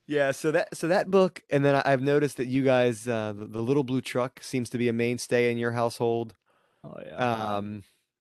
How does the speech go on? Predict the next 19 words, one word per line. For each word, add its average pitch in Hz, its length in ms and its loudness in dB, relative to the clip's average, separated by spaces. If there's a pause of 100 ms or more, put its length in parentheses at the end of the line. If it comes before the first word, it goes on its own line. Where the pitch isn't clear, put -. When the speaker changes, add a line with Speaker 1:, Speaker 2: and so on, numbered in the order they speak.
(280)
Speaker 1:
and 127 100 0
then 151 100 4
the 143 80 2
Pout 123 280 2
Pout 107 220 0
Fish - 440 -6
somehow 113 320 -2
made 110 200 -2
it 107 60 -2
into 110 180 -4
our 101 100 0
house, 104 380 -2
and 104 120 -6
that 107 120 -4
one's 104 140 -8
been 104 120 -6
a 98 60 -6
popular 98 460 -4
one. 95 280 -6